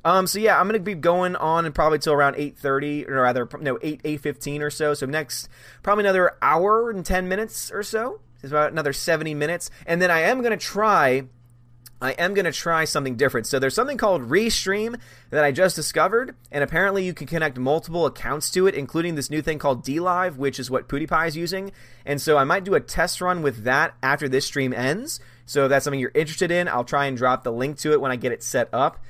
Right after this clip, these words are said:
Um, I've never tried it before, have no idea if the streams are gonna work.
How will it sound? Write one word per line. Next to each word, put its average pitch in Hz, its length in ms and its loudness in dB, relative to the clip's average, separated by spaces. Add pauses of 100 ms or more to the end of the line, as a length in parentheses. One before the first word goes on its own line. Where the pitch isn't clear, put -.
(240)
Um, 120 220 0
I've 113 100 -4
never 170 160 0
tried 175 180 4
it 170 40 0
before, 180 400 -2 (160)
have 143 240 0
no 160 280 0
idea 185 380 2
if 131 120 -2
the 139 60 -6
streams 160 300 -4
are 147 40 -2
gonna 131 160 0
work. 123 440 0